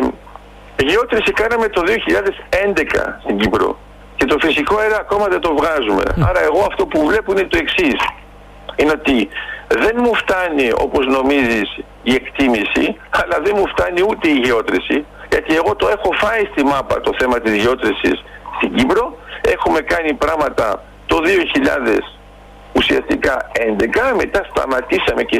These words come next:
Speaker 1: συνεχίσαμε το δύο χιλιάδες δεκαοκτώ, το δύο χιλιάδες δεκαεννιά και τώρα βρήκαμε άλλο κοίτασμα το δύο χιλιάδες είκοσι δύο. Εγώ βλέπω λοιπόν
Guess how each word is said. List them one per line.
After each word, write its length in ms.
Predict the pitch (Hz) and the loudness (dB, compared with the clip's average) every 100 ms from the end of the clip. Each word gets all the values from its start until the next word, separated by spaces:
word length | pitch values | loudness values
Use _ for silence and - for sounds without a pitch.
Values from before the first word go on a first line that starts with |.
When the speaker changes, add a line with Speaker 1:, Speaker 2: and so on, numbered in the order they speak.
| - | 0
Speaker 1:
συνεχίσαμε 560 | 123 113 160 - 120 | 0 0 -2 0 -2
το 120 | 110 110 | 0 0
δύο 120 | 151 | 0
χιλιάδες 280 | 170 160 127 | 0 0 0
δεκαοκτώ, 600 | 127 98 101 - 190 233 | 0 -2 -2 -2 -2 0
το 120 | 131 | 0
δύο 120 | 127 | 0
χιλιάδες 240 | - 156 131 | 0 2 0
δεκαεννιά 420 | - 104 110 214 | 0 0 2 0
και 160 | 214 - | 0 0
τώρα 280 | - 202 | 0 0
βρήκαμε 380 | 127 185 185 160 | 0 0 0 0
άλλο 140 | 180 147 | 0 -2
κοίτασμα 380 | 175 196 185 190 | -2 0 0 0
το 80 | 175 | 0
δύο 80 | - | 0
χιλιάδες 200 | 196 - | -2 -2
είκοσι 320 | 127 147 - | 0 0 0
δύο. 300 | 135 104 - - - - - | 2 0 -2 -8 -20 -12 -2
Εγώ 280 | 135 403 294 | 0 0 0
βλέπω 260 | 381 403 | 0 0
λοιπόν 320 | 330 247 - | -2 0 0